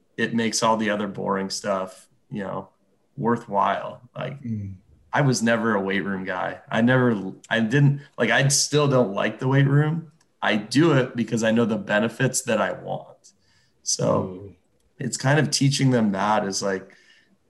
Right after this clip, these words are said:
Speaker 1: what do you want in life? 'Cause there's gonna be something that you don't wanna do. Like, I don't wanna do five hours of covid paperwork right now a week,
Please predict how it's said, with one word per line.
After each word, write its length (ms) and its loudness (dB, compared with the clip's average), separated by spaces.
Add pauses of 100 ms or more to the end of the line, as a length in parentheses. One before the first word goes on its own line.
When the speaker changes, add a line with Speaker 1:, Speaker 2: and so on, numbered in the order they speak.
(320)
Speaker 1:
what 220 2
do 80 4
you 120 4
want 420 2
in 160 0
life? 340 -2
'Cause 160 -2
there's 140 0
gonna 240 2
be 160 4
something 420 2
that 100 4
you 160 4
don't 180 4
wanna 240 0
do. 260 -6
Like, 260 -10
I 120 2
don't 140 4
wanna 200 6
do 260 4
five 280 2
hours 280 2
of 100 -12
covid 380 0
paperwork 480 -2
right 180 0
now 260 2
a 20 0
week, 300 2